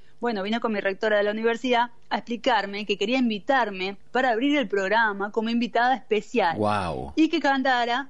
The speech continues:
Speaker 1: junto con los ganadores de la temporada anterior. O sea, súper rating arriba,
Speaker 2: Fabuloso.
Speaker 1: un programa que era del momento,
Speaker 2: Tremendo.
Speaker 1: cantando con los ganadores encima, ni siquiera pasando por nada, y abrí el programa para desearle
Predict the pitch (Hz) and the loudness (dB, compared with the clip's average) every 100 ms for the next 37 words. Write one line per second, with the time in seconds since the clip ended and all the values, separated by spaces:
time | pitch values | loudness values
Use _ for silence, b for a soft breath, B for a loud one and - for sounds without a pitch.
0 | - - 359 285 233 220 226 226 220 254 | -6 2 4 4 0 -2 -2 -2 -2 -2
1 | 277 285 285 269 208 202 196 196 233 240 | 0 2 2 2 0 -2 -2 0 2 0
2 | 190 226 208 - - 196 165 b b b | 0 0 0 -4 -4 0 0 b b b
3 | - 294 214 190 208 277 277 277 254 254 | 0 2 2 2 2 2 2 2 2 0
4 | 247 240 240 240 202 196 208 240 226 220 | 2 4 4 2 2 2 2 2 0 2
5 | 226 226 247 226 226 226 226 233 233 247 | 4 4 2 0 0 -2 0 2 2 2
6 | 247 101 196 262 269 269 247 277 240 220 | 0 0 0 4 4 4 2 2 2 2
7 | 247 262 226 226 262 247 220 214 214 240 | 4 2 0 -2 0 0 -2 -4 0 2
8 | 226 214 240 233 220 247 269 208 214 294 | 2 -2 -2 -2 0 0 2 0 2 0
9 | 233 220 269 285 285 214 202 190 233 254 | 2 4 4 0 0 -2 -2 -2 0 0
10 | 269 311 | 0 -2